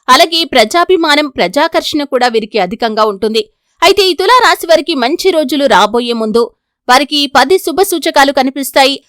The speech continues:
అవేంటో ఈ వీడియోలో మనం క్లియర్గా తెలుసుకుందాం. మంచి రోజులు రావటం అంటే, ఒక రకంగా చెప్పాలంటే, లక్ష్మీ కటాక్షాన్ని పొందుకోవటమే.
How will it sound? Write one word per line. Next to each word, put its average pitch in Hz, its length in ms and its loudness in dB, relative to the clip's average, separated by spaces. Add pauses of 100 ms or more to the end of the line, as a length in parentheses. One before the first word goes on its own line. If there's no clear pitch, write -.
(160)
అవేంటో 359 520 2
ఈ 339 180 0
వీడియోలో 339 440 0
మనం 247 220 0
క్లియర్గా 208 440 -2
తెలుసుకుందాం. 214 640 -2 (140)
మంచి 359 340 0
రోజులు 294 360 0
రావటం 262 560 2
అంటే, 311 360 0 (220)
ఒక 302 160 2
రకంగా 381 380 2
చెప్పాలంటే, 294 760 0
లక్ష్మీ 339 420 -4
కటాక్షాన్ని 254 720 0
పొందుకోవటమే. 220 680 -4